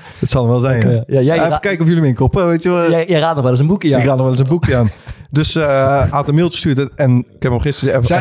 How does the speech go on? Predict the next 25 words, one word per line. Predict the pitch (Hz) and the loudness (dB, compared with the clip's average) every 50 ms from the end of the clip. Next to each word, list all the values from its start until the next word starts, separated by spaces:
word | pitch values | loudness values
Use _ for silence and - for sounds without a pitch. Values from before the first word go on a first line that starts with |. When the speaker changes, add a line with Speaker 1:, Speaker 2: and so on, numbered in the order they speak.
| 175 | 0
Speaker 3:
zijn | 151 | 0
er | 180 | 0
Speaker 1:
gesproken. | 196 190 160 147 160 196 | 0 0 0 0 0 2
Speaker 3:
boeken | - 214 180 165 | 2 2 2 2
in | 160 | 2
de | 151 | 2
wereld | 160 165 151 147 | 2 2 2 0
die | 143 147 | 0 0
jij | 147 143 | 0 0
nog | 139 139 139 | 0 0 0
niet | 139 135 113 | 0 0 0
gelezen | - 127 120 117 110 110 | 0 -2 -2 -2 -2 -4
hebt? | 107 107 - _ _ _ - - _ _ _ _ _ _ - | -6 -8 -10 _ _ _ -16 -16 _ _ _ _ _ _ -4
Speaker 1:
Een | - 127 120 | 0 2 2
hele | 117 131 135 123 | 4 2 2 2
hoop. | 113 107 - - - - - - - | 2 0 0 -2 -4 -8 -10 -16 -12
Speaker 3:
Oké. | - - 123 107 - 98 104 _ _ _ - - 135 _ _ _ _ _ _ _ - - _ _ _ _ _ _ _ _ | -10 -10 -8 -8 -10 -12 -12 _ _ _ -14 -14 -14 _ _ _ _ _ _ _ -20 -20 _ _ _ _ _ _ _ _
Speaker 1:
Wat | - 156 | -2 -2
is | 139 | 0
jouw | - 196 | 0 0
lievelingsboek | 208 170 123 113 113 104 - - 113 - | 0 0 2 2 0 0 -2 -4 -8 -8
eigenlijk? | 131 117 120 - - - | -10 -12 -12 -12 -6 -2
Speaker 3:
Mijn | - 160 196 196 | 0 0 2 2
lievelingsboek? | 175 196 208 190 165 135 113 110 120 123 | 0 0 0 2 2 2 2 2 2 0
Speaker 1:
Ja. | 120 117 - | 0 -2 -6